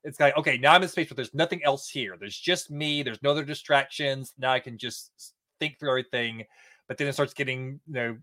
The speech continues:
populated one by one with all of these outfits and all these memories of her journey. Um, yeah, I think it's just incredibly well done and just a, a great,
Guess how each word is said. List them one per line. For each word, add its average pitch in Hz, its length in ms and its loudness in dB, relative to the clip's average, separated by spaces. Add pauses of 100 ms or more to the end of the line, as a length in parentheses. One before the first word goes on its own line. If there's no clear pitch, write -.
(120)
populated 131 500 6
one 123 360 0
by 131 160 6
one 120 320 2
with 110 180 -10
all 120 220 2
of 120 80 -12
these 123 180 -10 (100)
outfits 117 640 -2
and 104 180 -16
all 113 220 2
these 117 240 -10
memories 113 720 -6
of 110 140 -6
her 113 280 -10
journey. 110 640 -4 (540)
Um, 110 560 2 (120)
yeah, 110 320 2
I 117 140 4
think 131 240 -2
it's - 120 -10
just 113 260 -8
incredibly 123 560 2
well 110 240 0
done 95 480 -4 (120)
and 101 640 -2 (640)
just 110 220 -8
a, 113 140 -4
a 120 100 -2
great, 127 540 4